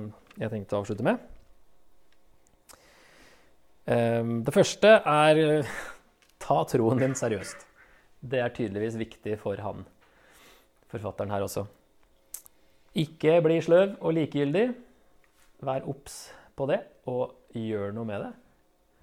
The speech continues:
Og da er det ting som han nevner som er viktig, er dette å ha blikket festet på Jesus, som vi akkurat leste. Ehm, vær sammen med andre kristne. Derfor valgte jeg et bilde der de løper sammen.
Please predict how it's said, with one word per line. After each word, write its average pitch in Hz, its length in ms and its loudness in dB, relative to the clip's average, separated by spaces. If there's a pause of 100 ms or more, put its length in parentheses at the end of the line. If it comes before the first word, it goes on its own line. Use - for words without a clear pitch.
(360)
Og 127 100 -10
da 123 180 -2
er 110 60 -4
det 117 100 -10
ting 107 160 -12
som 113 140 -10
han 110 100 -6
nevner 104 380 -8
som 117 260 -12
er 107 180 -8
viktig, 170 600 -10
er 110 300 -6 (640)
dette 113 160 -10
å 101 60 -6
ha 107 60 -4
blikket 98 280 -8
festet 107 260 -10
på 101 140 -10
Jesus, 120 260 -12
som 135 80 -16
vi 117 80 -10
akkurat 110 200 -10
leste. 110 340 -12 (1800)
Ehm, 107 640 -8
vær 151 180 2
sammen 117 260 -2
med 123 120 2
andre 107 260 0
kristne. 123 420 -6 (1120)
Derfor 131 200 -2
valgte 120 260 2
jeg - 20 0
et 113 60 -6
bilde 107 240 -4
der 110 100 0
de 113 80 0
løper 113 240 -4
sammen. 127 320 -4